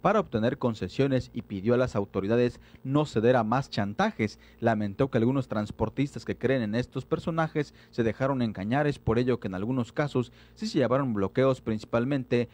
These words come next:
en la región Soconusco. Señaló que el día de hoy el personaje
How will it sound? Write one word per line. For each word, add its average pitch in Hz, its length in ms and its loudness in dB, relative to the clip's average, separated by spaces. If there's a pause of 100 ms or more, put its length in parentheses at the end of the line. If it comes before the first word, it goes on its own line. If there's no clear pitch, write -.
(240)
en 190 140 2
la 160 80 4
región 120 340 -2
Soconusco. 170 760 0
Señaló 113 380 0
que 110 120 0
el 104 60 2
día 127 180 2
de 113 60 4
hoy 127 100 4
el 117 100 0
personaje 113 600 -2